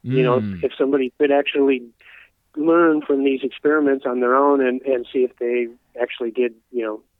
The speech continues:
Speaker 1: make sense.
Speaker 2: Got
Speaker 1: That
Speaker 2: it. See, he was kinda hiring you as a, like, "Help me out to make sure that this is really working." <laughs>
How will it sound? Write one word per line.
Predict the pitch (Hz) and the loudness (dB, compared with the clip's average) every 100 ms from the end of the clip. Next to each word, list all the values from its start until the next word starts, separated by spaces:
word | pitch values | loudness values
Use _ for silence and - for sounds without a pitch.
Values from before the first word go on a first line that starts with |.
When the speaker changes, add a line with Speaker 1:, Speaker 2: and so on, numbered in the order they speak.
| _ _ _ _ _ _ 139 | _ _ _ _ _ _ -2
Speaker 1:
make | 143 139 | 0 0
sense. | 165 139 113 - | 0 0 -2 -10
Speaker 2:
Got | - 113 107 | -6 -4 -4
Speaker 1:
That | - | -6
Speaker 2:
it. | |
See, | - 131 | -8 -6
he | 120 190 | -4 -4
was | 175 | -4
kinda | - 139 120 | -2 -4 -2
hiring | 127 120 113 117 | -2 -2 -2 -2
you | 123 135 120 98 90 - - _ _ _ _ _ _ | 0 0 -2 -4 -8 -14 -20 _ _ _ _ _ _
as | 110 107 | -6 -2
a, | 110 | -2
like, | 107 98 92 - _ - | -2 -2 -6 -12 _ -6
"Help | 139 147 | -2 0
me | 143 131 | -2 0
out | 131 123 | 2 2
to | 131 | 0
make | 117 110 | -2 0
sure | 135 | 0
that | 113 | 0
this | 117 | -2
is | 117 104 | -6 -4
really | 117 110 | -4 -2
working." | 101 117 - 85 | 0 -2 -4 -6
<laughs> | - | -6